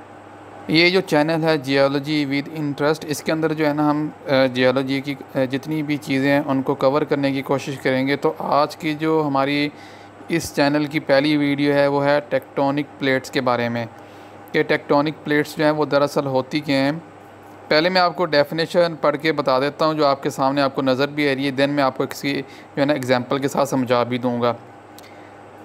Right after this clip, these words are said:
A tectonic plate also called lithospheric plate, ठीक है, is a massive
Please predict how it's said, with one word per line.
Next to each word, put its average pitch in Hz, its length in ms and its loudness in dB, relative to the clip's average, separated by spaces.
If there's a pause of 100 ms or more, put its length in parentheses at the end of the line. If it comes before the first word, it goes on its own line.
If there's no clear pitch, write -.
(540)
A 156 180 2
tectonic 160 500 -2 (140)
plate 165 200 -2 (120)
also 143 480 2 (140)
called 147 420 2 (840)
lithospheric - 1800 -2
plate, 123 300 -2 (140)
ठीक 165 260 -4
है, 175 180 -2 (400)
is 151 120 0
a 165 120 4
massive 139 600 2